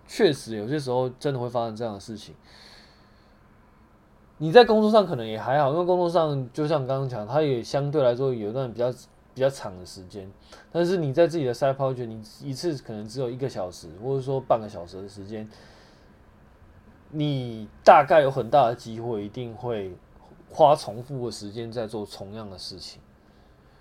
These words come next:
因为你会不确定自己到底有没有跑过，那你会不确定为什么这样子，为什么这样，为，为什么你当初要这样设计。那唯一最，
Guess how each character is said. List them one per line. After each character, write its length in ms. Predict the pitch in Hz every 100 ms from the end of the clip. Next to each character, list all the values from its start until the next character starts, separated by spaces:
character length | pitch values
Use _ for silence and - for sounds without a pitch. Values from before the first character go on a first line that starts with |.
| -
因 120 | 143
为 100 | 165
你 100 | 151
会 160 | 110 139
不 160 | 127 120
确 200 | - 135
定 120 | 131
自 120 | 117
己 80 | 113
到 140 | 117
底 60 | 104
有 60 | 85
没 100 | 90
有 60 |
跑 280 | 85 - 76 78
过， 180 | 85 73
那 100 | 117
你 140 | 135 113
会 120 | 131
不 160 | 120
确 220 | 113 - 131
定 180 | 123
为 140 | 127 123
什 100 | 104
么 140 | 92
这 100 | 87 110
样 120 | 107
子， 200 | 95 87 80 - -
为 100 | 127
什 100 | 101
么 80 | 92
这 60 | 98
样， 120 | 98 92 - - - - -
为， 100 | 139
为 220 | 143 151 143
什 100 | 113
么 120 | 107
你 40 |
当 200 | 101 123
初 120 | 127 127
要 120 | 120
这 80 | 120
样 160 | 113
设 220 | 98 117
计。 240 | 101 - 90 _ - - -
那 140 | 196
唯 240 | 170 151
一 260 | 151 165 175
最， 460 | 151 202 165 131